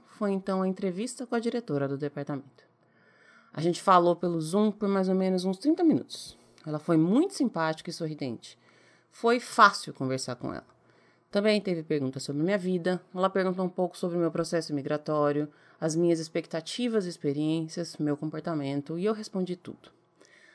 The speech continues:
Dessa vez, na própria conversa, ela já me disse: "Eu gostei de você, e se você ainda tiver interessada, eu vou te passar pra próxima fase, que é uma entrevista com a minha chefe."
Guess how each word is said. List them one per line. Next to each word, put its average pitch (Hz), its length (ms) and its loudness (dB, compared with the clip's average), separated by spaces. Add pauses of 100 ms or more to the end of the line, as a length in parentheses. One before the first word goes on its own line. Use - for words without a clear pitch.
(160)
Dessa 220 440 2
vez, 160 500 -2 (260)
na 190 180 4
própria 202 380 2
conversa, 165 520 -2
ela 160 120 2
já 160 140 0
me 170 80 2
disse: 135 360 -6
"Eu 143 100 2
gostei 185 380 -2
de 220 100 -4
você, 196 420 -2 (260)
e - 40 -16
se 240 120 -6
você 233 240 -4
ainda 147 200 -2
tiver 180 180 -4
interessada, 202 580 0
eu 196 60 0
vou 185 100 -4
te - 120 -10
passar 190 260 -4
pra 180 120 -4
próxima 185 340 -2
fase, - 420 -8
que - 260 -6
é 135 40 0
uma 135 120 -2
entrevista 202 560 -2
com 180 380 0
a 196 80 0
minha 175 360 2
chefe." - 500 -10